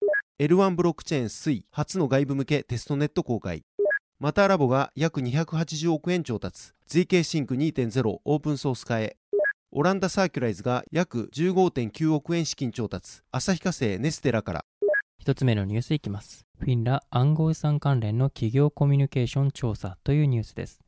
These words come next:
Speaker 2: アメリカのフィンラファイナンシャルインダストリーレギュラトリーオーソリティが暗号資産関連の企業のコミュニケーション方法について調査開始したことを発表しました。フィンラは投資家保護のために証券取引の透明性の確保や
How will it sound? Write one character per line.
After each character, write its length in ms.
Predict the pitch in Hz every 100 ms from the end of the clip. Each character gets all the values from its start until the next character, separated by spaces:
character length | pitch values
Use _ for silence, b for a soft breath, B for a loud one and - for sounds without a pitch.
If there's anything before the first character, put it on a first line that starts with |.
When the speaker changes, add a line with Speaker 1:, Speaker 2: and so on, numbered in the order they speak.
| -
Speaker 2:
ア 80 | 123
メ 100 | 110
リ 80 | 113
カ 140 | 135
の 100 | 151
フ 60 | -
ィ 80 | 123
ン 40 | 104
ラ 220 | 98 110 -
フ 60 |
ァ 60 | 127
イ 80 | 147
ナ 80 | 151
ン 60 |
シ 100 | 147
ャ 20 |
ル 100 | 143
イ 60 | 139
ン 60 | 139
ダ 80 |
ス 60 | 135
ト 120 | -
リ 80 | 127
ー 60 | 120
レ 100 | 117
ギ 60 |
ュ 20 |
ラ 80 | 120
ト 140 | - 113
リ 140 | 113
ー 0 |
オ 140 | 117 117
ー 0 |
ソ 160 | -
リ 80 | 104
テ 80 | -
ィ 100 | 95
が 220 | 131 151 -
暗 240 | - 131 147
号 160 | 151
資 60 | 151
産 160 | 147
関 200 | 143 139
連 200 | 117 104
の 100 | 123
企 220 | 139 - 156
業 160 | 139
の 100 | 143
コ 140 | - 131
ミ 100 | 156
ュ 20 |
ニ 60 | 165
ケ 140 | 160
ー 40 | 151
シ 80 |
ョ 60 | 147
ン 100 | 143
方 240 | 156 139
法 120 | 117 107
に 120 | 101
つ 100 | -
い 80 | 104
て 200 | 147 147
調 220 | - 120
査 140 | 107
開 220 | - 123
始 100 | 127
し 40 | 127
た 100 | 131
こ 80 | 147
と 120 | 160
を 40 |
発 220 | 147 120 -
表 100 | 156
し 140 | -
ま 80 | 95
し 80 | -
た。 100 | - - _ -
フ 40 |
ィ 80 | 135
ン 40 |
ラ 80 | 117
は 160 | 123 143
投 220 | - 151
資 100 | -
家 100 | 151
保 120 | 147
護 80 | 131
の 100 | 110
た 100 | 117
め 100 | 127
に 100 | 113
証 240 | 104 135 127
券 180 | 131
取 240 | 127 127 120
引 60 | 127
の 100 | 139
透 220 | - 120
明 180 | 113 110
性 160 | - 110
の 120 | 107
確 200 | 110 -
保 120 | 120
や 200 | 135 151